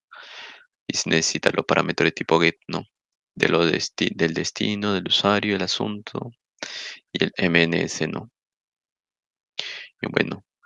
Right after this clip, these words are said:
eh, verifica si ha llegado los parámetros, si no,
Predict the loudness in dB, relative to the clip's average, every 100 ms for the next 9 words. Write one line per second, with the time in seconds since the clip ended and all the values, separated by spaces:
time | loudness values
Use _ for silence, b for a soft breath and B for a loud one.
0 | B B B B B -6 4 8 8 8
1 | 6 6 2 0 0 0 -2 -4 -4 0
2 | 2 6 6 4 2 2 2 -2 -2 -2
3 | -2 -6 -2 -2